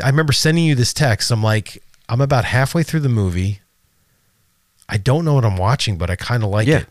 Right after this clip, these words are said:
Speaker 1: Like, it was like, it had, like, like I said, it had a cool feel if it was, like, a separate story. I, I didn't understand. I'm like, "There's no Michael Myers. What the fuck is happening right now?"
Speaker 2: Right.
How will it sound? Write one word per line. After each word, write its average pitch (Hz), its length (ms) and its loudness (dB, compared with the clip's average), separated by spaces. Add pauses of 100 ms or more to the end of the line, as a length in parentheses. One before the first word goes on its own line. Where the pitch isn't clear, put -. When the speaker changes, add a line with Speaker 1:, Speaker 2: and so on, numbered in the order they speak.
Speaker 1:
Like, 120 180 -2
it 160 40 4
was 156 180 0
like, 180 200 -2
it 151 200 -2
had, 185 300 2
like, 180 240 0 (220)
like 160 140 2
I 165 60 2
said, 143 220 0
it 110 80 -2
had 147 280 0
a 139 40 2
cool 147 320 -2
feel 131 380 0
if 95 100 -6
it 127 60 0
was, 107 180 -2
like, 107 100 -4
a - 60 -4
separate 110 420 -2
story. 101 600 -4 (680)
I, 98 80 -4 (140)
I 110 60 -2
didn't 120 260 -2
understand. 120 460 -2
I'm 87 80 -2
like, 92 220 -4
"There's 104 200 0
no 117 120 2
Michael 120 280 0
Myers. 98 360 0
What 95 200 -2
the 127 80 -4
fuck - 240 -6
is 98 80 -6
happening 110 400 -2
right 80 160 -6
now?" 87 160 -2
Speaker 2:
Right. 80 100 -8